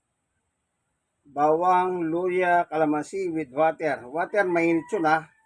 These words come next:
para sumingaw yung lasa ng bawang at saka luya. Then after that, ang ginawa ko,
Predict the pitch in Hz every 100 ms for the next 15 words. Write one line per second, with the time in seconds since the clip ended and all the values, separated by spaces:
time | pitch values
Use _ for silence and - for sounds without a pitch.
0 | _ - 151 156 165 160 156 151 151 151
1 | 147 147 147 156 147 202 170 - _ -
2 | 147 135 151 151 151 147 - - 175 170
3 | _ _ _ _ _ _ _ _ _ _
4 | _ 147 156 190 185 - _ _ _ _
5 | _ _ _ _ _ _ - 156 190 220
6 | 226 220 180 233 226 _ 170 170 175 185
7 | 214 185 175 170